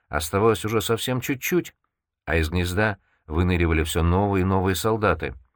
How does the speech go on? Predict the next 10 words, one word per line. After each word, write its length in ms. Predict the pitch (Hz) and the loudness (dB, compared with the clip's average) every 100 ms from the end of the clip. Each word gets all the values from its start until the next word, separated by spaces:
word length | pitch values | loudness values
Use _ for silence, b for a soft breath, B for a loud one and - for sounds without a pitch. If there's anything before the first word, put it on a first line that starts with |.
| _ _ _ | _ _ _
Наверняка 640 | 71 73 78 80 82 110 | -4 0 0 0 0 -2
там 240 | - 80 73 | 0 -2 0
была 260 | 80 80 | 2 2
объявлена 520 | 78 82 82 80 80 80 | 2 2 2 2 0 0
общая 420 | 82 80 - 78 | -2 -2 -4 -2
тревога. 540 | 90 90 85 73 69 - _ _ _ _ _ _ _ _ _ _ _ _ _ _ _ | 0 0 0 -2 -6 -12 _ _ _ _ _ _ _ _ _ _ _ _ _ _ _
Один 340 | - 87 98 131 | -2 0 2 0
из 100 | 101 | 0
муравьёв 480 | 107 98 104 120 104 | 2 2 2 0 0
изловчился, 800 | 87 95 82 - 107 107 120 | 2 2 0 -2 -2 -2 -6